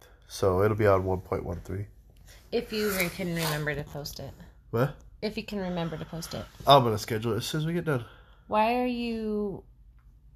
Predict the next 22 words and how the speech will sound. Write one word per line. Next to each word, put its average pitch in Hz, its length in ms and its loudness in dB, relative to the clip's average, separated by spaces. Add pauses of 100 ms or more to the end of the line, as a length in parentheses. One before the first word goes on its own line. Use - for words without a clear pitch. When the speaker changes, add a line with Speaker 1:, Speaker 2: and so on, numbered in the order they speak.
(540)
Speaker 2:
clogged 165 420 -4
up? - 160 -8 (140)
What's 190 220 -6
up? - 100 2
Speaker 1:
I 196 80 10
don't 196 120 8
know. 151 280 8 (840)
I - 60 -14
could, 165 280 2
I 139 120 10
thought 156 180 8
it 151 60 10
was 139 380 4 (160)
a 113 40 -4
little 117 240 2
coldy, 113 440 0
but 110 320 2 (1120)
a 127 40 0
little 113 140 2
coldy 117 220 4
schmoldy 117 440 2
thing. 120 360 0